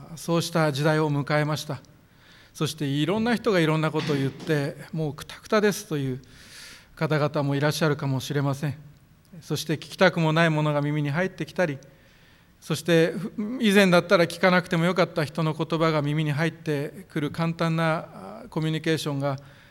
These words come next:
簡単な時代になりました。先週、この礼拝を前にクタクタに疲れておられる方々の、「神様、あなたが魂を憐れんでくださるようにお祈りいたします。」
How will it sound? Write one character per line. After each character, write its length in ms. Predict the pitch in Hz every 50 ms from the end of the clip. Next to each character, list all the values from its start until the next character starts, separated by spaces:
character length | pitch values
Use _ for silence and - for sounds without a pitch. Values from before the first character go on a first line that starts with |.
| _ _ _ _ _ 180 160
簡 220 | 165 175 170 165
単 160 | 170 175 165
な 100 | 165 170
時 140 | 151 139 139
代 160 | 165 160 160
に 80 | 151 151
な 80 | 156
り 80 | 156 156
ま 120 | 156 160
し 80 | 147 -
た。 140 | - - 107 - - - _ _ _ - - - - - - - _ _
先 240 | - - - 160 151
週、 280 | 147 - - 156 147 151 151 - - - - - - - - - _ _
こ 140 | - - 156
の 320 | 151 147 147 147 151 175 -
礼 160 | 170 170 165
拝 200 | 160 165 165 160
を 80 | 160 156
前 240 | 160 170 165 160
に 340 | 151 147 143 151 - - - -
ク 100 | - -
タ 140 | - 180
ク 80 | 170 -
タ 80 | - 190
に 140 | 185 190
疲 200 | 190 - - 214
れ 120 | 208 190 170
て 80 | -
お 80 | 165 160
ら 80 | 160 156
れ 80 | 160
る 100 | 147 139
方 220 | 151 147 135 165 156
々 240 | 147 143 147 147
の、 220 | 139 139 139 135 135 - - - - - _ - - - - - _
「神 200 | - - 160 151
様、 240 | 139 - 156 143 147
あ 60 | 147
な 120 | 151 160 156
た 100 | 160 151
が 120 | 143 139
魂 500 | - 165 160 160 156 139 - - 147 143
を 220 | 147 151 147 151
憐 220 | - 147 143 151 156
れ 100 | 170 170
ん 80 | 165
で 160 | 147 143 143 135
く 100 | - -
だ 140 | 147 143
さ 160 | 143 - 160 143
る 60 | 143
よ 140 | 139 131 127
う 40 |
に 180 | 127 135 139 -
お 140 | - 151 147
祈 120 | 147 151
り 80 | 147 147
い 60 | 139
た 140 | - 160 147
し 100 | - -
ま 100 | 151 139
す。」 140 | - -